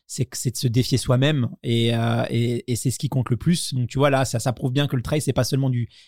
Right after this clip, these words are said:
du tourisme, euh, un peu sportif. Non, c'est vraiment une,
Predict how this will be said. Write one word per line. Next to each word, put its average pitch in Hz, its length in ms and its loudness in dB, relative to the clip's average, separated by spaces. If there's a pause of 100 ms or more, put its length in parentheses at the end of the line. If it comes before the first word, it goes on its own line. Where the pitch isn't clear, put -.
(120)
du 123 100 -4
tourisme, 151 520 2 (320)
euh, 123 180 0
un 123 80 2
peu 135 140 2
sportif. - 500 0
Non, 139 160 4
c'est 135 140 0
vraiment 131 280 2
une, 131 120 0